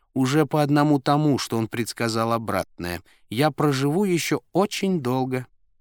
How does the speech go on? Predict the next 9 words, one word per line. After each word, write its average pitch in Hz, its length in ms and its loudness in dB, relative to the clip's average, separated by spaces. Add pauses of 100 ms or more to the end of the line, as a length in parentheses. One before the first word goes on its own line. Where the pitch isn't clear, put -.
(140)
Волков 143 540 0
с - 60 -2
изумлением 143 600 2
посмотрел 123 640 -4
на 90 80 -4
нее. 87 320 -4 (500)
"Ты 117 140 0
права, 143 440 6
душка. - 460 -4